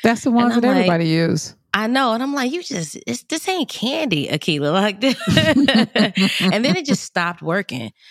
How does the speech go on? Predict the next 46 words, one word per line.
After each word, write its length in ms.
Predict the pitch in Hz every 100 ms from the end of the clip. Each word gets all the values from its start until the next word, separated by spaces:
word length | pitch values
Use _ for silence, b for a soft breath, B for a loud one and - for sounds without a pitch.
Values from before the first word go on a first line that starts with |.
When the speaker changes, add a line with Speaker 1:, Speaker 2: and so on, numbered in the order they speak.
| -
Speaker 2:
And 160 | 180 180
I 120 | 180
was 180 | 180 175
like, 440 | 180 165 165 -
Okay, 540 | 175 175 151 101 110 - _ - -
so 80 |
first 260 | 156 202 202
of 60 | 170
all, 120 | 151
you 60 | 151
need 100 | 147
to 60 |
put 220 | 143 143 139
that 180 | 135
down. 320 | 131 - 73 - _ _
So 320 | - 160 151 -
if 180 | 147 165
you 140 | 202
do 180 | 170 202
find 260 | 185 165 160
yourself 320 | 160 156 143
in 140 | - 156
a 80 | 151
dependency 680 | 135 - 151 160 165 180
state, 460 | 170 - 175 175 - _ _
start 340 | - - 180 180
to 60 | 170
wean 240 | 170 165
yourself, 300 | 160 - 156
or 80 | 156
just 140 | -
go, 120 | 180 -
actually 280 | 202 262 170
just 120 | 147
go 160 | 147 131
cold 320 | - 165 156
turkey 440 | 170 180 214 220 B B B B -
and 260 | 156 151
start 380 | - - 175 170
to 120 | -
incorporate 420 | 160 - 175 165 156
more 160 | 147
fiber 360 | 143 180 190 185
and 220 | 156 151 147
drink 420 | 151 160 170 - _
water. 840 | - 139 143 165 165 - - -